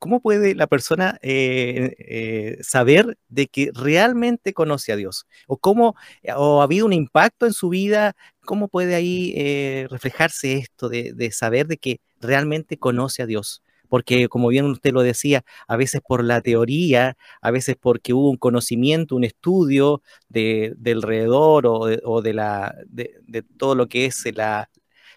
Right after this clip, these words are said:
Cuando dice el Salmo diecinueve, "Lo-, los cielos cuentan la gloria de Dios y el firmamento anuncia la obra de sus manos". Aparentemente, es, decimos ahí, cono-, "Ahí está el Señor", pero más allá, hay, es más allá de todo lo que podemos ver en, en eso.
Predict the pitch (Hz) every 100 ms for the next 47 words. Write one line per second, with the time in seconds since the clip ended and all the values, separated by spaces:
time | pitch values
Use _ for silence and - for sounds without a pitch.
0 | _ 117 117 131 - 117 120 - 131 123
1 | 120 - 117 135 139 131 117 113 113 117
2 | 113 - - 135 120 143 143 123 120 117
3 | 120 120 117 123 123 123 123 117 120 131
4 | 113 123 139 - 113 110 117 131 117 107
5 | 110 120 143 123 - - - - 131 139
6 | 165 160 156 175 - 170 143 139 - -
7 | 117 127 123 165 156 151 170 143 135 -
8 | 170 196 180 156 - 165 208 165 151 -
9 | _ - - 123 180 - 160 180 196 -
10 | 147 - 147 135 208 - 175 185 170 175
11 | 175 175 170 - 147 139 135 135 156 185
12 | 160 202 165 156 156 185 -